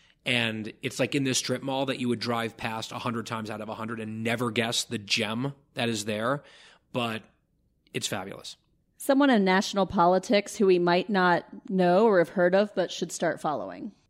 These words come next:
Speaker 1: She's pretty prominent. She's fabulous. But if you haven't followed my best friend, Mary Catherine Ham, one hundred percent endorse.
Speaker 2: Someone in D C or national politics who is surprisingly smart.
Speaker 1: Senator John Kennedy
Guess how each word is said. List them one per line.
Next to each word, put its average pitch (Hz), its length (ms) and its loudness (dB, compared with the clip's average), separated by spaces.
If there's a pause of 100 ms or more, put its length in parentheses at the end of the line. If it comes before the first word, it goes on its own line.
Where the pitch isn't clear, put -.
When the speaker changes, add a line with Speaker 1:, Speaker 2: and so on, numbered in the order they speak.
Speaker 1:
She's - 220 -2
pretty 220 220 4
prominent. 160 640 2
She's - 260 4
fabulous. 117 640 0 (320)
But 127 80 2
if - 100 -2
you 120 80 -2
haven't 165 600 2 (160)
followed 110 760 -2 (300)
my 113 180 0
best 113 300 0
friend, 113 280 -2
Mary 107 260 -2
Catherine 110 400 -2
Ham, 110 380 -2 (380)
one 120 220 0
hundred 123 300 2
percent 110 360 -2
endorse. 98 440 -6 (320)
Speaker 2:
Someone 247 380 4
in 202 140 6
D 196 160 2
C 196 320 4
or 180 60 8
national 175 340 4
politics 180 520 2
who 190 100 0
is 180 140 -2
surprisingly 202 680 -6
smart. - 680 -8 (340)
Speaker 1:
Senator 165 500 2
John 127 300 -2
Kennedy 117 500 -6